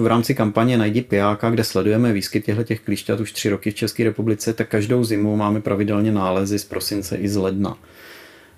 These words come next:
Jo, to znamená, lidi jdou prostě o vánočních svátcích vyvenčit psa, navíc ono v poslední době je zvykem, že o Vánocích je teplo spíš,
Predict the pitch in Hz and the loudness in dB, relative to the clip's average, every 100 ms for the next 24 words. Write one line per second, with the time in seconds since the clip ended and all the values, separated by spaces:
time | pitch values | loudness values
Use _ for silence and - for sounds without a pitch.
0 | - 92 98 98 101 101 104 101 95 101 | -6 -4 -4 -2 0 0 0 2 2 2
1 | 107 101 - - 107 95 98 110 - 107 | 0 -2 -4 0 2 2 0 0 0 0
2 | 95 90 - - 101 98 101 101 104 - | 2 0 0 0 0 2 0 0 -4 -6
3 | - 98 98 98 95 92 104 - 98 101 | -4 -2 -2 -2 -6 -6 -6 -2 0 2
4 | 98 95 - 98 104 95 90 95 - - | 0 -2 -2 0 0 0 0 -2 -4 -6
5 | 110 - - 107 - - 117 - | -6 -6 -4 -4 -4 -2 -2 -4